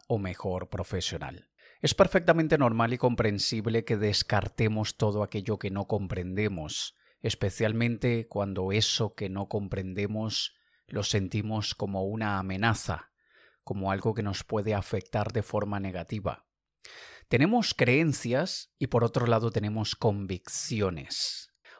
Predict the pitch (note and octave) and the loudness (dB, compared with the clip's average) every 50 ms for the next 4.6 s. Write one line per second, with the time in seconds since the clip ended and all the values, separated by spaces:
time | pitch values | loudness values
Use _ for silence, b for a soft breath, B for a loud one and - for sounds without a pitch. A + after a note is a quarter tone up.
0 | B B C#3+ D#3 F#3+ F#3 - - C3 C3 C#3 D#3+ F#3 F#3+ F#3 - - F#3+ F#3 F#3+ | B B 2 4 4 4 4 4 4 6 6 6 6 4 2 0 2 6 6 6
1 | G#3 A3+ B3 C#4 _ _ - B2 A#2+ A2+ A#2+ A#2+ B2+ C#3 D3+ D#3+ D#3 - - - | 6 6 2 -2 _ _ -4 -2 0 4 4 4 4 4 2 0 0 -2 -2 -2
2 | B2 A2 A2+ A2 C3 B2 A#2+ A2+ - A2 A2 A2 G2 A2+ G#2 - - A2+ G#2 - | 0 0 0 0 0 -2 -2 2 2 2 0 2 0 -2 -2 0 0 -2 -2 -2
3 | - - G#2+ - - G2+ G2+ G2 G2+ G#2 G2+ G#2 G2 - - A2 G2 F#2+ F#2 F2 | -4 -6 -4 -4 -4 -4 -4 -4 -4 -4 -6 -6 -8 -4 -2 -2 -2 -2 -6 -8
4 | F2+ - - - - - A2 G2 E2+ D2+ D2 - | -10 -12 -10 -12 -10 -8 -6 -6 -6 -8 -10 -16